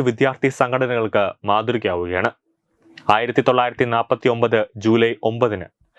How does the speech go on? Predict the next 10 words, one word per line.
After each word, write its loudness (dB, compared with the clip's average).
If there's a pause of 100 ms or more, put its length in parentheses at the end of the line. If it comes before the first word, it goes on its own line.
(720)
ന്യൂദില്ലിയിൽ 4 (560)
എ 2 (100)
ബി 2
വി 4 (100)
പി 4 (380)
ഔദ്യോഗികമായി 2
സ്ഥാപിതമായതിന്റെ -2 (160)
എഴുപത്തിയേഴ് 0
വർഷങ്ങൾ -2 (220)
ആഘോഷിക്കുന്ന -2